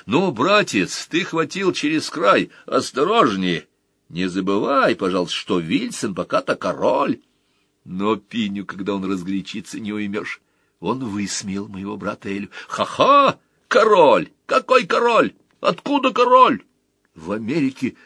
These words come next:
нет никаких королей. Ну ладно,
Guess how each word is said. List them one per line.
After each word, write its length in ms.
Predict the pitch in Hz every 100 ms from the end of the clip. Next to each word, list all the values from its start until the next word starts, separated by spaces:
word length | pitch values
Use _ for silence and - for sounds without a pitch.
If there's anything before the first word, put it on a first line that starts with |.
| _ _
нет 520 | 156 170 247 - - - _ _ _ -
никаких 520 | 170 175 165 147 -
королей. 400 | - 123 104 92 - -
Ну 300 | 90 135 254
ладно, 420 | 247 226 180 185